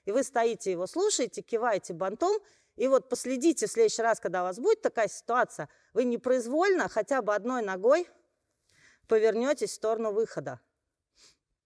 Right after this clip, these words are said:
Может быть, даже вы развернетесь двумя ногами в сторону выхода и, может быть, даже плечами, и будете стоять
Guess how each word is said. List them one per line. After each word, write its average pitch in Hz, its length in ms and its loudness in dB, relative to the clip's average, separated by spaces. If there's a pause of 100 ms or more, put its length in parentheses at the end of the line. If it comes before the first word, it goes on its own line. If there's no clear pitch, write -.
(340)
Может 226 400 2
быть, 196 140 0
даже 190 300 0
вы 180 140 -2
развернетесь 196 680 -6
двумя 196 300 -4
ногами 175 440 -4
в 139 60 -16
сторону 147 400 -10
выхода 214 460 -2 (280)
и, 175 60 -8
может 202 260 -2
быть, 190 140 0
даже 202 280 0
плечами, 196 640 -2
и 147 40 -10
будете 185 460 -4
стоять 196 540 0